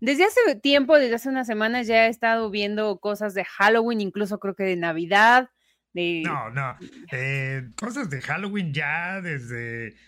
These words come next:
Speaker 1: Sí.
Speaker 2: creo que desde finales de agosto, eh, por ahí
Speaker 1: El
Speaker 2: varias
Speaker 1: pan de
Speaker 2: tiendas.
Speaker 1: muerto.
Speaker 2: Pan de muerto, exactamente, <laughs> que, que es lo más normal del mundo, que, que,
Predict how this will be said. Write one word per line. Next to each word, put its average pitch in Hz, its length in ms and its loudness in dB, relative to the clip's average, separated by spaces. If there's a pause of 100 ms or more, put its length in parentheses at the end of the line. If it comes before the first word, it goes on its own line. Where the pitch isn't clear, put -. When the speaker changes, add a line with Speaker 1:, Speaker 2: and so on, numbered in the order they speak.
(100)
Speaker 1:
Sí. 349 200 0
Speaker 2:
creo 202 200 2
que 214 120 -6
desde 143 280 -6
finales 156 480 -6
de 139 120 -6
agosto, 240 880 -8
eh, 156 480 -6 (100)
por 160 160 -8
ahí 180 200 -6
Speaker 1:
El 285 140 6
Speaker 2:
varias 196 60 -6
Speaker 1:
pan 269 220 6
de 269 120 4
Speaker 2:
tiendas. 254 140 4
Speaker 1:
muerto. 349 600 6 (240)
Speaker 2:
Pan - 180 2
de 208 140 6
muerto, 147 480 0
exactamente, 185 1080 -6
<laughs> - 0 -
que, 147 180 -12
que 123 100 -10
es 104 100 -14
lo 147 120 -4
más 147 240 -4
normal 190 600 -4
del 190 220 -8
mundo, 180 420 -6
que, 123 240 -14
que, 117 240 -20